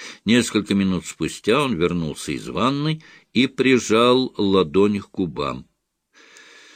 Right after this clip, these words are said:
"Ну, я лягу. Есть желающие нести ночную вахту?" — поинтересовался Ван Эффен. "Нет необходимости", — ответил Васко.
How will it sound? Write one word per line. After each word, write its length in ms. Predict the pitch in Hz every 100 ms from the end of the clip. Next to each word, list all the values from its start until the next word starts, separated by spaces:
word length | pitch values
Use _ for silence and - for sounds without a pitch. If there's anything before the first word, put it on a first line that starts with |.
| _
"Ну, 420 | - 143 226 254 262
я 260 | 208 220
лягу. 500 | 214 220 185 101 69 - - - _ _ -
Есть 480 | 76 175 226 -
желающие 840 | 110 107 123 127 120 104 - - 107
нести 400 | 110 - - 107
ночную 540 | 104 98 107 98 92
вахту?" — 500 | 104 113 - 180 190 - _ _ _
поинтересовался 1160 | 80 76 60 71 - 73 101 123 - 123 120 127 -
Ван 420 | 71 73 82 80 -
Эффен. 460 | 76 - 67 64 _ _ _ _ _ _ _ _ _ -
"Нет 380 | 165 226 190 120
необходимости", — 1000 | 110 107 104 95 110 82 - - 69 58 - _ _ _ _ _ _ _
ответил 480 | 71 69 92 92 76
Васко. 480 | 67 69 - -